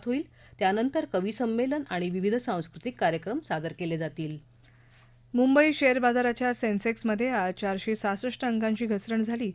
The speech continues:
Speaker 2: आणि तो ब्याऐंशी हजार एकशे साठ अंकांवर बंद झाला. राष्ट्रीय शेअर बाजाराचा निफ्टीही एकशे पंचवीस अंकांची घसरण नोंदवत पंचवीस हजार दोनशे दोन अंकांवर बंद झाला.
Speaker 1: तिसाव्या बुसान आंतरराष्ट्रीय चित्रपट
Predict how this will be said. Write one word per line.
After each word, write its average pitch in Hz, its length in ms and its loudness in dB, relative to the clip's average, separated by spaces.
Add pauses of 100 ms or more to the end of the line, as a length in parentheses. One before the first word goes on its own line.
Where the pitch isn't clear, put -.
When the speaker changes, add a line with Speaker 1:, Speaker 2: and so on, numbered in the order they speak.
(280)
Speaker 2:
आणि 196 160 2 (100)
तो 226 180 6
ब्याऐंशी 208 360 2
हजार 240 340 4
एकशे 220 280 -2
साठ 220 300 -4
अंकांवर 185 420 -4
बंद 180 220 -2
झाला. 180 280 -2 (380)
राष्ट्रीय 226 320 4
शेअर 220 200 2
बाजाराचा 214 520 2
निफ्टीही 202 640 -2
एकशे 196 260 -2
पंचवीस 196 420 -4
अंकांची 226 440 -2
घसरण 180 380 -4
नोंदवत 208 340 -2 (400)
पंचवीस 240 360 2
हजार 226 300 4
दोनशे 208 380 0
दोन 220 240 2
अंकांवर 175 480 -2
बंद 185 240 0
झाला. 170 320 -4 (800)
Speaker 1:
तिसाव्या 226 560 2
बुसान 208 480 0
आंतरराष्ट्रीय 226 680 2
चित्रपट 185 460 0